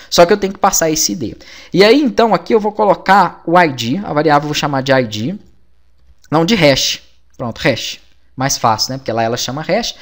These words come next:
então aqui eu recupero ele como hash. Mas quando cancelar esse agendamento, né? Como que eu posso fazer isso aí? Um do, uma das formas seria a seguinte, só pra me poder confirmar, essa é a locação do cliente um Fantasia Super-Homem de cem.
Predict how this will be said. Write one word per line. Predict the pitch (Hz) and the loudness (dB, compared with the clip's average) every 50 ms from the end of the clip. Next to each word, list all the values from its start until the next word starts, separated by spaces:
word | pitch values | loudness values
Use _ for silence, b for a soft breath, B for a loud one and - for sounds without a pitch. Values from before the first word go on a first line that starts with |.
| B B B | B B B
então | B 147 143 170 170 | B 0 2 4 4
aqui | 165 170 165 | 4 4 2
eu | 170 | 0
recupero | 160 185 - - - - - 135 156 160 127 | 0 0 -4 -8 -4 0 2 2 4 2 0
ele | 113 123 143 | -2 -4 -4
como | - - 151 151 | -6 -8 -10 -10
hash. | - 123 - - - - B B B B B B B B | -12 -14 -14 -14 -14 -16 B B B B B B B B
Mas | - 247 294 302 - - - | 0 2 2 4 2 2 0
quando | - - - 262 294 320 330 294 220 165 156 | -2 0 2 2 4 4 2 0 0 -2 -4
cancelar | 156 - - 240 269 254 - - 226 190 160 160 165 180 202 214 - - - | -6 -4 -2 -2 0 0 0 0 0 0 0 0 0 -2 -2 -2 -4 -4 -2
esse | 175 185 208 208 - 208 | 0 2 2 2 0 0
agendamento, | 196 156 - 196 202 196 185 156 120 127 143 151 143 - - - - _ _ | 0 -2 -2 -4 -2 -2 -2 -2 -2 -2 -2 -2 -2 -4 -8 -14 -20 _ _
né? | - 135 | -6 -6
Como | - - 202 240 247 214 | -4 -2 -2 -2 -2 -2
que | - | -2
eu | 214 185 | -4 -4
posso | 170 170 180 175 165 - - | 0 2 4 4 4 4 2
fazer | 185 160 131 120 123 | 2 2 2 0 -2
isso | 120 123 - - - | -4 -4 -2 -2 -2
aí? | 113 95 - - B B B B B B B B B | -2 -4 -6 -10 B B B B B B B B B
Um | - 247 320 349 339 302 | -6 -4 -4 -2 -4 -4
do, | 220 202 196 | -4 -4 -6
uma | 190 220 269 302 302 254 | -6 -4 -2 -2 0 2
das | 202 190 160 151 - - | 2 2 2 2 2 -2
formas | - - 214 208 175 151 135 - | -2 0 0 0 0 0 0 0
seria | - 196 196 175 170 170 175 | 0 0 0 -2 -2 -2 -2
a | |
seguinte, | 170 - - 208 170 143 139 127 110 101 - | -2 -2 -4 -6 -6 -4 -4 -4 -4 -6 -4
só | - 165 | -4 -4
pra | 165 - 196 | -4 -2 -4
me | 190 180 | -4 -4
poder | - - 156 139 135 135 | -4 -4 -2 -2 -2 -4
confirmar, | 139 - 147 139 - - - 117 123 123 139 170 185 147 123 - - - _ _ - - _ _ _ _ - _ _ _ _ - | -6 -6 -8 -8 -8 -8 -10 -8 -6 -4 0 0 0 0 0 -4 -10 -18 _ _ -20 -20 _ _ _ _ -20 _ _ _ _ -8
essa | - 143 151 165 - - - - 190 185 - - | -4 -4 -2 -2 -2 -4 -2 0 0 0 0 -2
é | - 151 | -2 0
a | 151 151 | 2 2
locação | 151 147 151 151 156 - 151 135 - - - - 151 156 170 | 2 2 0 -2 -2 -2 -2 0 0 2 2 0 0 -2 -4
do | 160 151 | -6 -8
cliente | 151 - 139 131 131 139 - - 151 | -6 -6 -6 -6 -6 -6 -6 -8 -8
um | 175 | -8
Fantasia | 185 - 190 175 180 156 135 123 139 151 | -6 -6 -6 -2 -2 -2 0 0 -2 -4
Super-Homem | 147 - - - 135 127 143 175 180 | -4 -4 -4 -2 -2 0 0 -2 -2
de | 180 180 | -4 -2
cem. | - - 117 110 104 98 117 | -2 -2 -2 -2 -4 -8 -10